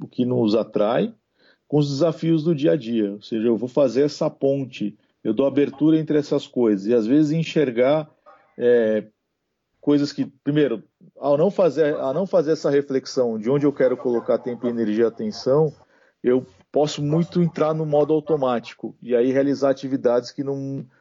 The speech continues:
não me trazem satisfação nem geram significado. E alinhar com os desafios do dia a dia me ajuda a propor coisas que realmente vão contribuir pra empresa, que às vezes quem tá no conselho ou quem tá na direção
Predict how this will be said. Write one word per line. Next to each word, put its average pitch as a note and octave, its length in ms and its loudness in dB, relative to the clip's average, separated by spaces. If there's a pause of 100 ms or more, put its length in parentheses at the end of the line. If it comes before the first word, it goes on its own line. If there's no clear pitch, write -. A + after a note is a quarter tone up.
(320)
não B2 80 -6
me C3+ 120 2
trazem C3 360 0
satisfação C3+ 720 -2
nem D3 160 -2
geram C3+ 220 0
significado. C3 1040 -4
E D#3 120 0
alinhar D#3 420 0
com C3+ 100 -8
os A#2 80 -12
desafios A2+ 440 -2
do A2 80 -6
dia G#2 260 2
a - 20 0
dia C3+ 440 -2 (460)
me B2 120 0
ajuda C3 360 2
a D#3+ 60 0
propor D#3+ 400 -2
coisas D3+ 320 -2
que E3+ 100 -2
realmente E3+ 480 0
vão D#3 220 2
contribuir C#3 840 0 (380)
pra C#3 180 0
empresa, C#3 500 2
que C#3 120 -2
às A#2+ 100 2
vezes D3+ 240 0
quem E3+ 220 -4
tá D3+ 180 0
no C#3 100 0
conselho C#3 680 0
ou A#2+ 40 -10
quem B2 160 -10
tá B2+ 140 0
na B2 100 2
direção C3 680 2